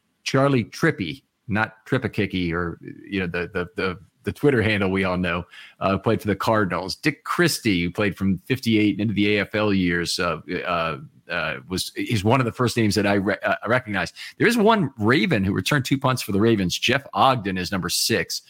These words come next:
who snuck on there. Actually, he's only got sixty-seven returns, so he, he doesn't,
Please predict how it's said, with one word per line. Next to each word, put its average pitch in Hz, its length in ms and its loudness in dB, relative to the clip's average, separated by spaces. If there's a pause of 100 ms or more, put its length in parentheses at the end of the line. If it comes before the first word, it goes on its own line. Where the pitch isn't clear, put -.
(280)
who 113 120 2
snuck 123 300 2
on 117 180 4
there. 98 320 0 (240)
Actually, 131 280 2
he's 139 120 2
only 120 100 2
got 110 140 -2
sixty-seven 98 560 -2
returns, 82 580 -6
so - 160 -6
he, 98 140 2
he 104 200 -4
doesn't, 95 360 -2